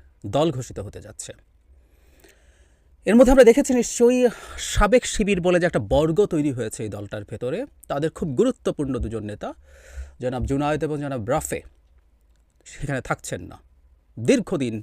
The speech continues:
বেশ ডিবেট হয়েছে, not only debate, কিছুটা সংঘাত হয়েছে অভ্যন্তরীণভাবে এবং এ দুজন নিজেদেরকে সরিয়ে নিলেন। আমরা পত্রপত্রিকায় দেখছি,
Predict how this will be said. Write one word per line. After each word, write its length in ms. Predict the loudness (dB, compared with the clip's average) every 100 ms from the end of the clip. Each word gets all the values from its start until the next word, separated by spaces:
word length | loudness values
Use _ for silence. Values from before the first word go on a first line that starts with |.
| _ -16
বেশ 420 | -8 -6 -6 -6
ডিবেট 480 | -4 0 -2 -2 -8
হয়েছে, 420 | -10 -10 -10 -12 -16 -20 -16 -6
not 140 | -2
only 180 | 0 0
debate, 320 | 0 -4 -6
কিছুটা 320 | -8 -10 -8
সংঘাত 420 | -8 -8 -6 -4 -2
হয়েছে 220 | -2 -2
অভ্যন্তরীণভাবে 840 | -4 -4 -4 -4 -4 -4 -2 -2 -4 -10 -8 -8 -8 -8
এবং 640 | -2 0 0 0 0 -2 -2
এ 100 | -2
দুজন 200 | 0 0
নিজেদেরকে 400 | 0 -2 -2 -4
সরিয়ে 480 | -6 -2 0 0 -4
নিলেন। 300 | -8 -8 -18 _
আমরা 160 | -12 -8
পত্রপত্রিকায় 540 | -6 -6 -8 -4 -4
দেখছি, 420 | -4 -8 -8 -8